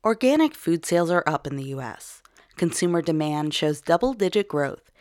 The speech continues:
and sales reached nearly thirty-six million dollars in twenty fourteen.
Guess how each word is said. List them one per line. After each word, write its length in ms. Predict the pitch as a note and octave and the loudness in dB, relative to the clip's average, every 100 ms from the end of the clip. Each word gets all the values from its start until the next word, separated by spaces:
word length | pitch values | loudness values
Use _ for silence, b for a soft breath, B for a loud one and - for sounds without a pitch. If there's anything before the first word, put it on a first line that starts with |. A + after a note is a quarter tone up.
| B | B
and 160 | - E3+ | -4 0
sales 320 | G3+ G3 G3 | 2 2 0
reached 240 | G3 F#3 F3+ | -4 -4 -4
nearly 240 | F3+ F3 | -2 -2
thirty-six 580 | - F#3+ C4 - D4 - | 0 -2 -2 -4 -8 -2
million 320 | F#3 G3 A3 | -2 0 0
dollars 400 | D#3+ C#3 C#3+ C#3+ | 2 2 -2 -4
in 80 | D3 | -6
twenty 300 | C3 C#3 C3+ | -6 -6 -6
fourteen. 680 | - C3+ - D3 C#3 - | -8 -10 -6 -6 -6 -10